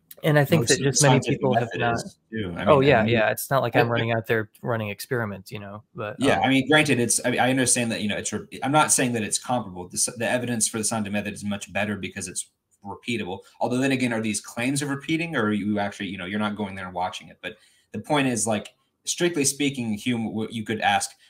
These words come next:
Speaker 2: "Well, which one's more likely, that an amputee got a leg back or that a bunch of scientists would lie?" Because we can give examples of organizi-, organized things of people lying for money because, uh,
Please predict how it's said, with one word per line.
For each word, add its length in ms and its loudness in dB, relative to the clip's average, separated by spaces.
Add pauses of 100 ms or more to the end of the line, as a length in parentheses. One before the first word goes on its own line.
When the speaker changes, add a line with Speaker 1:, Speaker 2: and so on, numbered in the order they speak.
(120)
Speaker 2:
"Well, 100 -2
which 180 4
one's 140 -2
more 140 0
likely, 280 0
that 120 -6
an 140 -4
amputee 220 -4
got 140 2
a 40 -2
leg 220 -2
back 240 -2
or 100 -8
that 160 -4
a 40 -6
bunch 300 -6
of 100 -8
scientists 460 -6
would 140 -20
lie?" 200 0
Because 260 -8
we 100 -4
can 140 -2
give 160 0
examples 560 -2
of 180 -4 (420)
organizi-, 540 2
organized 600 -2
things 340 -2
of 160 -8
people 240 -8
lying 380 0
for 120 -8
money 320 0
because, 380 -4 (400)
uh, 120 -2